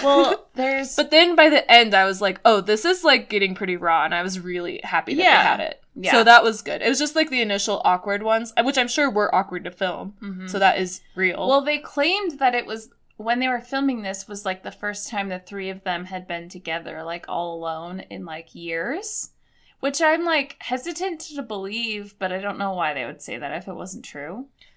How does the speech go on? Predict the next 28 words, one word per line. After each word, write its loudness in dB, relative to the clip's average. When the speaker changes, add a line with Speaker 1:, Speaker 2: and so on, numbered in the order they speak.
Speaker 1:
Um, 0
but -2
I 2
was -4
like, -6
"Well, -10
that's -6
interesting -10
that -12
they -10
were -8
able -10
to -14
film -10
that." -12
Speaker 2:
So 0
they, 2
so 0
in 2
their 4
timeline 0
that -8
they're -4
saying -10
about -2
the -18
documentary, -8
they're, -8